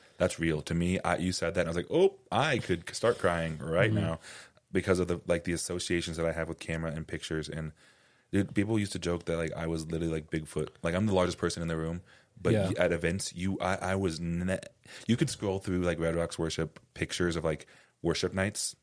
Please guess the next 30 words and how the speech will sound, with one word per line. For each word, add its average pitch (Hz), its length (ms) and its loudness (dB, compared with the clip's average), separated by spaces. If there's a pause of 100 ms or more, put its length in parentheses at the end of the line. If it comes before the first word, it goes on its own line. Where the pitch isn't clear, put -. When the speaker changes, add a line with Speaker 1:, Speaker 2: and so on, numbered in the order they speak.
(140)
Speaker 1:
Not, 117 280 4
Speaker 2:
Mm. 107 140 2 (400)
Speaker 1:
I'm 107 120 2
the 110 80 2
largest 92 300 4
one 87 120 2
in 85 60 2
the 85 100 0
room. 80 240 -4 (100)
You 87 220 -4
won't 85 220 -6
find 78 180 -6
me 78 80 -6
on 76 100 -8
a 78 60 -8
camera. 78 300 -10 (180)
There's, 82 180 -4
Speaker 2:
Mm. 120 160 0
Speaker 1:
I'm, 113 360 2 (180)
like, 80 180 -4 (240)
invisible. 80 480 -4 (360)
So 117 340 2
I 95 80 4
wanna 107 220 4
dig 95 240 2
into 90 320 -2
that 82 340 -2
with 85 300 -2
you. 82 160 0
I, 87 220 0